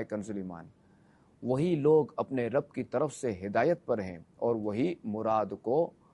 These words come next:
پہنچنے والے، یعنی جن میں یہ پانچ اوصاف ہیں وہی اپنے رب کریم کی طرف سے ہدایت پر ہیں اور یہی اصل میں کامیاب ہیں۔ یہ پانچ اوصاف کون کون سے ہیں،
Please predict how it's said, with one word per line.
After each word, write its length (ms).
پہنچنے 580
والے، 680
یعنی 380
جن 240
میں 200
یہ 260
پانچ 360
اوصاف 520
ہیں 260
وہی 400
اپنے 340
رب 260
کریم 340
کی 180
طرف 280
سے 280
ہدایت 400
پر 180
ہیں 220
اور 200
یہی 400
اصل 340
میں 240
کامیاب 760
ہیں۔ 440
یہ 80
پانچ 380
اوصاف 300
کون 300
کون 200
سے 160
ہیں، 180